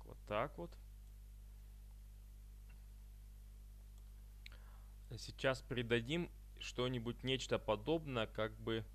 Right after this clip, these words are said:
к букве «О». Так, выбираем лису, выбираем инструмент смещения и немножечко вот так вот подтягиваем. Вот к переди сначала.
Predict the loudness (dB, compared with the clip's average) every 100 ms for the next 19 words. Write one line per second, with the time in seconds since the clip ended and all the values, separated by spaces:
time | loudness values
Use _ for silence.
0 | -10 -6 0 0 0 2 0 2 4 6
1 | 4 -4 -12 -12 -12 -12 -12 -12 -12 -12
2 | -12 -12 -12 -12 -12 -12 -12 -12 -12 -12
3 | -12 -8 -4 -4 -6 -12 -12 -12 -12 -8
4 | -6 0 2 6 4 4 -2 -2 -4 -4
5 | -4 -4 -4 -10 -12 -6 -4 -2 2 4
6 | 2 0 -2 -4 -4 -2 -2 -4 -6 -6
7 | -4 -2 -2 -2 -4 -6 -10 -14 -14 -14
8 | -14 -14 -14 -14 -14 -14 -10 -6 -4 -2
9 | -4 -2 -2 -2 -2 -2 -2 -4 -8 -4
10 | -2 -2 0 -2 -2 -8 -4 -4 -4 0
11 | 0 0 -4 -8 -10 -12 -14 -14 -14 -14
12 | -12 -14 -14 -14 -14 -14 -14 -14 -14 -14
13 | -14 -14 -14 -14 -14 -14 -14 -14 -14 -14
14 | -14 -14 -14 -14 -14 -14 -14 -12 -12 -12
15 | -12 -12 -12 -14 -10 -10 -10 -6 4 4
16 | 4 2 -2 -2 -6 -2 -2 -2 -6